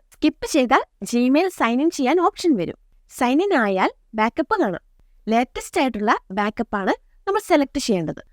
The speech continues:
ആ ബാക്കപ്പ് സെലക്ട് ചെയ്ത് കഴിഞ്ഞാൽ നമ്മുടെ ഓൾഡ് ഫോണിലുള്ള സ്ക്രീൻ ലോക്ക് പാസ്വേഡ് എന്റർ ചെയ്യാൻ വേണ്ടി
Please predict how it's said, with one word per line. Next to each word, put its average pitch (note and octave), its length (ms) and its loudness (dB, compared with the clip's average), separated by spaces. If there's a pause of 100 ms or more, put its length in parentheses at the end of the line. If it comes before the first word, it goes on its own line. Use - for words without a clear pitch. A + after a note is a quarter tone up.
(220)
ആ C4+ 160 2
ബാക്കപ്പ് D4+ 420 0
സെലക്ട് A3 400 -2
ചെയ്ത് G#3 320 0
കഴിഞ്ഞാൽ F#3 340 -2 (320)
നമ്മുടെ F4+ 180 2
ഓൾഡ് C4+ 380 0
ഫോണിലുള്ള B3+ 540 0 (100)
സ്ക്രീൻ A3+ 320 -2
ലോക്ക് B3 300 0
പാസ്വേഡ് G3+ 540 -2 (340)
എന്റർ F#4 220 2
ചെയ്യാൻ C#4+ 300 -4
വേണ്ടി A4 180 -4